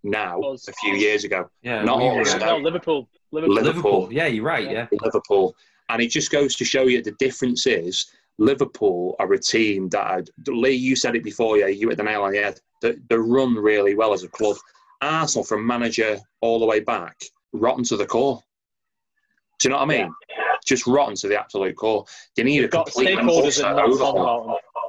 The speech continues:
Speaker 1: It, it's like the transfer market. They're gonna have to do what Liverpool did, and what Liverpool did was it, they had to really scour the fucking market and find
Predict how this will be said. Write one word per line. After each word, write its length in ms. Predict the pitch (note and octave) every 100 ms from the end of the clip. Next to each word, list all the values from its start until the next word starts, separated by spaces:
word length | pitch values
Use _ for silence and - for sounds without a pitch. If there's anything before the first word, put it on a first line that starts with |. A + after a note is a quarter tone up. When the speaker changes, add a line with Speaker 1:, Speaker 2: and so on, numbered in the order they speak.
| - _ -
Speaker 1:
It, 140 | D3+ -
it's 100 | -
like 120 | D#3+
the 80 | D3+
transfer 340 | D#3+ D#3 D#3
market. 680 | D3 C#3 B2+ - - F3+ B2
They're 100 | B2+
gonna 180 | D3+
have 180 | D3 D#3
to 80 | C3
do 180 | C3 C3
what 100 | G#2+
Liverpool 380 | A#2 B2 A2+ G#2+
did, 140 | A2
and 100 | G#2+
what 120 | A#2
Liverpool 400 | C3 C3 C3 B2
did 240 | A#2+ A#2+ A2+
was 420 | A2 F2 - - - - _ -
it, 160 | - D3+ - _ -
they 240 | C3+ A2+
had 240 | G2 C3 B2+
to 160 | -
really 300 | A2+ B2+ A#2
scour 380 | A2+ - A2+ A2
the 80 | G#2+
fucking 300 | A2 - G#2
market 440 | G#2+ A2+ A2+ F#2
and 140 | E2+ F2+
find 560 | A2+ G#2 E2+ E2+ F#2